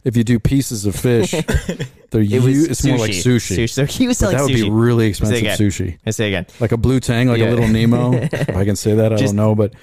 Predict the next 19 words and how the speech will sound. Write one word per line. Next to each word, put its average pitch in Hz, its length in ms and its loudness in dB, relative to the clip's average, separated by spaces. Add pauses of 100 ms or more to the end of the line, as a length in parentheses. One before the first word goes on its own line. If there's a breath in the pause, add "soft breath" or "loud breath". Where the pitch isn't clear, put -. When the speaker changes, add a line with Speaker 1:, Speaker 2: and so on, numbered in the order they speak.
(260 loud breath)
Speaker 1:
little 123 160 0
pieces 127 340 -2
of 127 120 2
that 131 180 2
usually 113 520 2
Speaker 2:
on 107 140 0
the 104 80 -2
rice. 90 320 -2
Speaker 1:
Yeah, 98 220 2
you 107 160 2
can't 120 240 -2
frag 101 540 0 (960 soft breath)
a - 60 -10
Speaker 2:
Fish. - 140 -4 (280)
Speaker 1:
fish. - 40 -6
Speaker 2:
Uh, 110 40 -4 (120)
got 80 220 -6
it. 60 60 -2
Speaker 1:
Yes. 113 220 -4